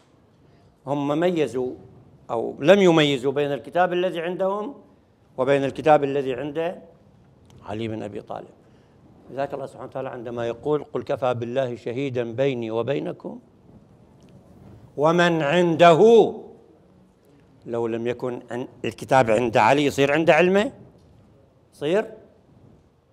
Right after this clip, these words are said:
مو؟ هذا علم الكتاب. علم الكتاب. شنو علم الكتاب؟ الإمام علي عليه السلام يقول لرسول الله: "علمني علم الملايا،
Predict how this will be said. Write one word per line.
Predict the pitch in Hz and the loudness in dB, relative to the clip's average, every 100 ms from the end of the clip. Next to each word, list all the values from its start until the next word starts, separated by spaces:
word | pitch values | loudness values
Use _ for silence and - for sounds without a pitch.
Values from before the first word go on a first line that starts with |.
| _ | _
مو؟ | 131 190 277 - _ _ _ _ _ _ _ _ _ _ _ _ _ - | -4 -4 -4 -18 _ _ _ _ _ _ _ _ _ _ _ _ _ -20
هذا | 101 | -18
علم | - 120 | -16 -16
الكتاب. | 123 - 185 135 - _ _ _ _ _ _ _ _ _ _ _ - | -18 -14 -12 -12 -14 _ _ _ _ _ _ _ _ _ _ _ -2
علم | 131 226 233 240 | 4 6 6 4
الكتاب. | 220 202 220 202 - - - - _ _ _ | 2 4 8 8 8 -4 -20 -20 _ _ _
شنو | - 220 233 | 0 2 6
علم | 240 226 | 4 4
الكتاب؟ | 220 214 208 190 - - - - _ _ _ 156 | 0 0 4 6 6 0 -20 -20 _ _ _ -2
الإمام | 160 147 | 2 2
علي | 131 135 | 2 2
عليه | 131 | 0
السلام | - 135 131 | 0 -2 -2
يقول | 123 131 127 127 123 | -4 -4 -4 -4 -4
لرسول | 123 123 127 | -8 -8 -6
الله: | 127 | -2
"علمني | 120 123 123 120 120 | -2 -4 -6 -6 -6
علم | 110 120 | -6 -6
الملايا، | 120 117 117 117 113 110 117 | -6 -4 -2 -2 -2 -2 -4